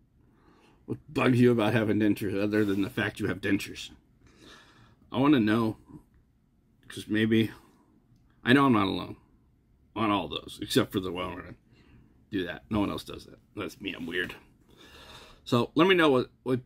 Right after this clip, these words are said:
annoys you, you know? Um, subscribe, comment, thumbs up, thumbs down. S-, leave a hateful comment.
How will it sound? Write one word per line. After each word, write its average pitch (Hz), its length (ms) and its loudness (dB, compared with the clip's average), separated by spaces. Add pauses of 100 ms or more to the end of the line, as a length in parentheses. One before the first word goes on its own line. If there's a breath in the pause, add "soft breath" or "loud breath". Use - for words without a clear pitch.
(160)
annoys 113 440 2
you, 101 260 0 (760 loud breath)
you 117 120 -10
know? 127 220 -2 (440)
Um, 123 720 2
subscribe, 107 680 0 (220)
comment, 98 440 -2 (580)
thumbs 107 280 0
up, 95 320 0
thumbs 98 260 -4
down. 95 500 -2 (1600 soft breath)
S-, - 360 -10 (140)
leave 107 220 2
a 98 40 0
hateful 113 360 2
comment. 101 500 0